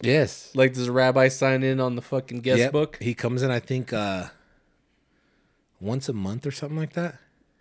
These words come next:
Speaker 1: And fucking blesses shit. Blesses the fucking pans, blesses the fucking oven.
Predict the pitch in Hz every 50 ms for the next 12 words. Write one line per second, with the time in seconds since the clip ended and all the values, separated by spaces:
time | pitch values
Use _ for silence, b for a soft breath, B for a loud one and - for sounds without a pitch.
0 | _ _ _ _ _ _ _ _ _ _ _ _ _ _ - 101 101 - - 110
1 | - - 101 90 90 110 117 107 - 101 90 - - 95 80 - _ _ _ _
2 | _ _ _ _ _ _ _ _ _ _ _ _ _ _ _ _ _ _ _ _
3 | _ _ _ _ _ _ - 117 117 - - 127 113 127 120 - - 131 - -
4 | 120 - - 117 113 113 117 110 101 98 117 113 110 - 120 110 104 110 - -
5 | 123 110 - 117 110 - 107 110 104 113 113 113 113